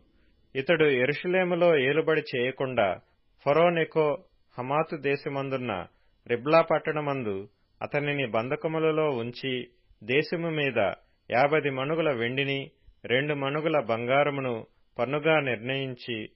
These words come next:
యోషీయా కుమారుడైన ఎల్యాకీమును అతని తండ్రి అయిన యోషీయాకు మారుగా రాజుగా నియమించి,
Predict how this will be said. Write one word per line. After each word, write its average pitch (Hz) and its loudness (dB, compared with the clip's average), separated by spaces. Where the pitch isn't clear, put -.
యోషీయా 160 0
కుమారుడైన 143 0
ఎల్యాకీమును 143 0
అతని 123 -4
తండ్రి 143 0
అయిన 156 0
యోషీయాకు 143 -2
మారుగా 117 0
రాజుగా 143 2
నియమించి, 135 -6